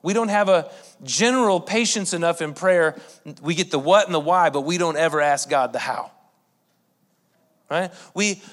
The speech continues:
we know the what and the why. We get stirred up, like Nehemiah. We get stirred up to do something, to move, to get a new job, to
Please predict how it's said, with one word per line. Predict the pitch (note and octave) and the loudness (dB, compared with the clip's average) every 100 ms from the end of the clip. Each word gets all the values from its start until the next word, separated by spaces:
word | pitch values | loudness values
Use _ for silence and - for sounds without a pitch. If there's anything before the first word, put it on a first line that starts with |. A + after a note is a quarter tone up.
| - | -10
we | - G3+ | -4 0
know | G#3 B3 | 4 4
the | C#4 | 4
what | A#3+ B3 B3 | 4 4 4
and | A3 | 2
the | |
why. | G#3 A3+ D3 A#2 - - _ - | 2 2 2 -4 -12 -20 _ -4
We | G#3+ | -2
get | A3 | 2
stirred | - - B3 B3+ | 2 4 4 6
up, | A3+ - - D#3+ | 4 2 -6 -8
like | E3 F#3+ F#3 | -2 0 0
Nehemiah. | G#3 G3+ G3+ D#3 | 0 2 2 0
We | D#3 | -2
get | D3+ | -2
stirred | - - A#3+ A#3 | -2 0 2 0
up | A3+ | -2
to | D#3+ | -2
do | A3+ | -2
something, | A3 F#3 - D3 | 0 -4 -6 -6
to | D3+ | -4
move, | E3 A#3 F#3+ | -2 0 -2
to | D#3 | -4
get | D#3 A3 | -4 -4
a | |
new | G#3 G3 | -2 -2
job, | D3+ G3+ F3 D3 | 0 0 0 -2
to | D#3+ | -6